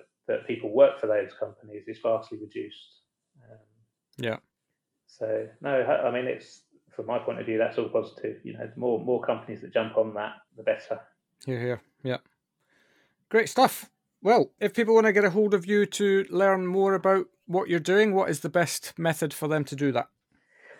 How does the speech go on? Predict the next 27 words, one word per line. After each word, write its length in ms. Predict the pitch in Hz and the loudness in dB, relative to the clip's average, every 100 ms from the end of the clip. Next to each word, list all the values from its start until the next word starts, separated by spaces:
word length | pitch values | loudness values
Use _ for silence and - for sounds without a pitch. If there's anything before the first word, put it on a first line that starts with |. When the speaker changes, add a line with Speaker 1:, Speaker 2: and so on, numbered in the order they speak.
| _ - | _ 6
Speaker 1:
Uh, 280 | 220 220 | 8 8
I 40 | 202 | 4
think 280 | 208 175 - | 2 2 6
directly 560 | 165 175 185 185 165 | 8 8 8 4 0
through 260 | 147 175 160 | -2 0 2
LinkedIn, 540 | 165 - - 180 175 - - | 2 0 0 0 0 -10 -10
uh, 60 | 139 | -2
Ed 400 | 139 143 156 156 | 2 4 2 0
Walker, 520 | 160 165 165 170 165 - _ _ - | 0 2 2 2 2 -6 _ _ -8
and, 400 | 147 139 139 139 | -6 -6 -4 -2
uh, 300 | 135 131 127 - - | 0 0 -4 -10 -12
and 180 | 123 123 | -8 -4
I 140 | 123 - | -4 -4
can, 260 | 127 127 120 - _ - | -8 -10 -16 -20 _ -8
uh, 180 | 131 120 | -6 0
liaise 300 | 131 131 127 | 2 2 0
with 140 | 127 | -4
you, 180 | 135 - _ | -6 -6 _
you 140 | 123 127 | -12 -10
know, 120 | 123 - | -10 -6
through, 380 | 127 120 117 - | -6 -6 -8 -8
through 160 | 127 | -8
email 320 | 123 127 123 | -6 -8 -6
and, 140 | 123 120 - | -8 -8 -10
and 100 | 123 | -8
through 180 | 135 127 | -6 -4
phone 260 | 147 147 | -2 -2